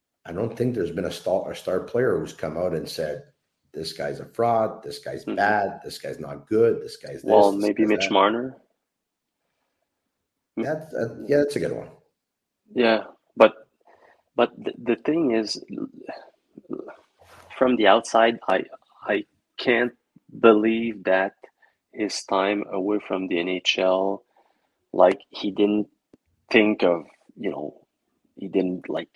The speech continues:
Speaker 2: uh, took, uh, il a pas consulté, il a pas, uh
Speaker 1: You have to reinvent yourself.
Speaker 2: Yeah, and I, I, I can't believe he did not do that. So I, I just can't believe that he had bad intentions. And I just,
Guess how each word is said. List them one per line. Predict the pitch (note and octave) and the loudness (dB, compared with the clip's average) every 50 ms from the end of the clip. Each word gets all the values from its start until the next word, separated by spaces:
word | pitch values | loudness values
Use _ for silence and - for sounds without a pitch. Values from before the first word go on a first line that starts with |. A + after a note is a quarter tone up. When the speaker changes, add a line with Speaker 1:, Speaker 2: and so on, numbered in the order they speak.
| - | -8
Speaker 2:
uh, | - D2 - - _ _ - | -8 -8 -8 -10 _ _ -4
took, | - B2 - - - | -2 -2 -2 -4 -6
uh, | A2+ F#2+ E2+ D2+ C#2 - - _ _ - - - - _ _ _ _ _ _ _ _ _ _ _ - - | -4 -4 -4 -4 -6 -8 -12 _ _ -20 -20 -20 -20 _ _ _ _ _ _ _ _ _ _ _ -10 -8
il | - | -6
a | - | -2
pas | - G#2+ | -2 0
consulté, | - - G#2 F#2+ - - - G2+ F#2 - - - A2 G#2+ G#2 G2+ G2 - - - - - | 2 4 4 4 4 2 0 0 -2 -2 0 2 4 4 4 4 0 -4 -14 -20 -14 -10
il | - - | -8 -8
a | |
pas, | - - G#2 G2+ F#2+ F#2 E2+ | -2 0 2 4 4 4 2
uh | D#2 D2 D2 D#2 - - - - - - - | 2 0 0 -2 -4 -6 -6 -10 -10 -8 -4
Speaker 1:
You | B2 C#3+ | -2 0
have | C#3+ - | 4 6
to | G3+ D#3+ | 6 6
reinvent | D3+ E3 E3+ D#3+ C#3 C3+ C#3+ C#3+ C#3 C3+ | 8 6 6 6 6 4 2 2 2 -2
yourself. | A#2 - - - A#1+ - - - - _ _ _ _ _ _ _ _ _ _ | -4 -4 -6 -10 -10 -12 -16 -20 -20 _ _ _ _ _ _ _ _ _ _
Speaker 2:
Yeah, | - - A#2 A#2+ A2+ F2+ - | 0 4 4 4 4 4 0
and | - F#2 F#2 | -4 -2 -2
I, | G2 - G2+ - - - G2+ - - | 0 0 0 0 0 -2 -4 -2 -2
I, | G#2 | -4
I | G#2 | -4
can't | - - - C3 B2 A2 | 0 4 4 6 6 6
believe | A2+ A2+ B2+ B2 G#2 | 6 6 6 6 6
he | A2 | 4
did | G#2 G#2 G2+ G2 | 4 2 2 4
not | G#2+ A2+ A#2+ A#2 - - _ - G2+ | 4 4 4 2 0 -4 _ -12 -4
do | G2 A#2 B2 B2+ | 2 2 4 4
that. | A#2+ G2 E2+ E2 - - | 4 2 0 0 -2 -2
So | - A2+ G#2 G2+ - _ _ _ _ _ _ _ - | 0 0 0 0 0 _ _ _ _ _ _ _ -4
I, | - A2+ - - | -2 -2 0 0
I | A2 A2+ | -2 -4
just | A2+ - C#3 C#3 - - | -2 0 -2 -2 -2 -2
can't | - - C#3+ C#3+ C3 A2+ | 2 2 2 2 2 2
believe | A2+ G#2+ G#2+ A2+ A#2 A#2+ G#2 G#2 | 2 2 2 2 0 0 0 2
that | G2+ G2 G2 G2+ - - - - _ _ _ _ _ _ _ | 2 2 2 0 -4 -8 -20 -20 _ _ _ _ _ _ _
he | - - G2+ | -12 -6 -2
had | G2 F#2+ F#2+ F#2+ | 0 0 0 2
bad | F2 F#2 F#2 F#2+ F#2+ | 2 2 2 2 0
intentions. | F2+ F2+ - - - F2 F2+ - - - - - - - - _ _ _ _ _ _ _ _ - | -4 -8 -8 -8 -8 -6 -6 -8 -10 -12 -14 -16 -18 -20 -20 _ _ _ _ _ _ _ _ -8
And | - F#2+ F#2+ F#2+ - | -4 -4 -4 -2 0
I | G2 F#2+ F#2+ | 0 0 0
just, | F#2 - A2 G#2+ - - - - | 0 0 -2 -2 -2 -2 -8 -10